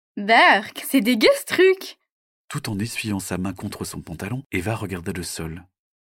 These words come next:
Speaker 2: Elle remarqua alors l'un de ses crayons, puis un autre, et encore un autre. En les suivant avec sa lampe, elle éclaira l'un des murs du grenier.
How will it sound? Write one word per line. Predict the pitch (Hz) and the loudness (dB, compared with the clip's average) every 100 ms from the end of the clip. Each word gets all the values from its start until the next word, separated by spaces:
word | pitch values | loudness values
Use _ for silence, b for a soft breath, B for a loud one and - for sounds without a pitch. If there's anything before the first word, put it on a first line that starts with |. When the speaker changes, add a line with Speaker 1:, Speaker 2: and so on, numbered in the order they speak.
| _ | _
Speaker 2:
Elle | - 107 | -2 0
remarqua | 156 147 - 160 | 0 -2 -6 -8
alors | 147 104 131 120 | -6 -4 -4 -2
l'un | 131 | -2
de | 127 | -2
ses | 113 | -4
crayons, | 110 - 101 87 87 _ | -8 -6 -4 -4 -8 _
puis | - 120 | -8 -4
un | 113 | -2
autre, | 98 95 - | -4 -6 0
et | 127 | 2
encore | 139 151 135 | 2 0 0
un | 127 | -2
autre. | 104 92 - - _ _ _ | -2 -4 -10 -18 _ _ _
En | 110 | 0
les | 101 | 0
suivant | 98 - 104 110 | 0 -4 -2 0
avec | 92 - | -2 -4
sa | 90 | -4
lampe, | 98 131 - b | -4 -8 -12 b
elle | 101 | -4
éclaira | 98 104 95 113 | -2 -4 -4 -4
l'un | 101 | -2
des | 92 92 | -2 -2
murs | 92 92 | -2 -6
du | 90 | -8
grenier. | 82 87 82 82 | -6 -6 -6 -10